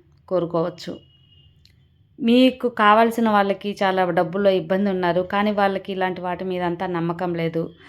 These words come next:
అలాంటప్పుడు కూడా నితికా దేవత దగ్గర వాళ్ళకి హెల్ప్ చేయమని చెప్పి కూడా మీరు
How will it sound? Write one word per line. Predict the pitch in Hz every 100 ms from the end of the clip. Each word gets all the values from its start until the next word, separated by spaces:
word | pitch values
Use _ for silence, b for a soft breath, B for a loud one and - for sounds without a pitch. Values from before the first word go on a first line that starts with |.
| B B
అలాంటప్పుడు | 196 220 233 226 220 202
కూడా | 190 185 214 311 226
నితికా | 190 208 214
దేవత | 190 180 175 180
దగ్గర | 170 165 180
వాళ్ళకి | 233 175 175 180 214 220 208 - _ _ b b b _
హెల్ప్ | 196 190 -
చేయమని | 214 202 180
చెప్పి | 185 180
కూడా | 175 180
మీరు | 180 175 170 294 -